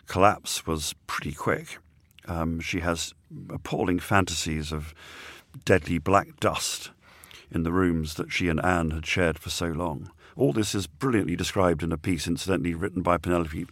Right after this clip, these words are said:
Fitzgerald, which appears in the L R B in two thousand and two and is anthologized in a L R B anthology of Fitzgerald's pieces that came out quite recently. On the twenty-fourth of March,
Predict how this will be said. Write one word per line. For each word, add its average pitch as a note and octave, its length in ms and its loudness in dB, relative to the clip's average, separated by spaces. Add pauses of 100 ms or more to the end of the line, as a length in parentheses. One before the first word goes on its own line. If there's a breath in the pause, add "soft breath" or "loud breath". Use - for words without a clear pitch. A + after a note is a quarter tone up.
(120)
Fitzgerald, F2 480 0
which - 180 -6
appears E2 340 0
in E2+ 80 2
the E2 120 0
L F2 120 0
R E2 120 2
B D#2+ 260 -4 (800 loud breath)
in E2+ 100 0
two F#2 160 2
thousand E2 440 4
and D#2 240 0
two D#2 320 0
and D#2+ 340 -4
is - 480 -6
anthologized D#2+ 840 2
in D#2+ 100 0
a D2+ 160 -2 (200)
L D#2+ 120 -2
R D#2 120 4
B D#2+ 200 0
anthology D2+ 560 0
of D2 240 -10 (100)
Fitzgerald's F2 520 -4
pieces D#2 440 -6
that E2+ 380 -14
came F2 200 -2
out E2+ 160 -2
quite F2+ 220 -6
recently. F2+ 480 -8 (1300 loud breath)
On G#2 100 2
the G2+ 60 4
twenty-fourth A#2+ 520 6
of F2+ 100 -4
March, F#2 340 2